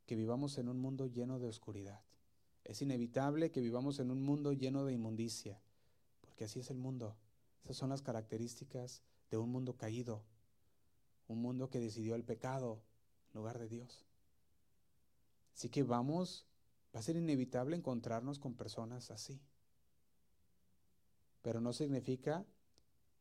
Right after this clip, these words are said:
que tú debes apartarte, no significa que tú debes esconder tu luz, sino que tu luz debe de brillar en medio de esas personas. Ahí es donde tu luz va a brillar aún más, porque la luz en la oscuridad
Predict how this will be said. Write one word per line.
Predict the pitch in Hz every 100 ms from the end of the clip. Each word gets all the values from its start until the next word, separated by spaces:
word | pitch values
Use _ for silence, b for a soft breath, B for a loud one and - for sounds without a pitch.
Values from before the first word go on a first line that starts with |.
| -
que |
tú | 117 120
debes | 131 143 143 - -
apartarte, | - - 110 - 123 143 139 110 98 - - _ _ _ _ _ - - - _ - -
no |
significa | 110 139 123 117 127 139
que | 131
tú | 127
debes | 127 131
esconder | 123 110 117 113 120
tu | - 117
luz, | 117 135 135 - - - - - _
sino | - 120 117
que | 117
tu | 113 113
luz | 117 139 139
debe | 127 139
de | 127
brillar | 113 107 107 107 123 147 143 - - _ _ _ _ _ _ - -
en | 113 110 110
medio | 110 127 185 185 151
de | 127
esas | 127 135
personas. | - 113 107 107 101 101 - - - _ _ _ _ - - _ - -
Ahí | - 110 117
es |
donde | 160 175
tu | 170 131
luz | 131 147
va | 143
a |
brillar | 139 139 131 135 143
aún | 127 135
más, | 127 147 147
porque | 131 117 123
la | 113 107
luz | 110 135 143
en | 175
la |
oscuridad | 147 - 120 113 117 139 180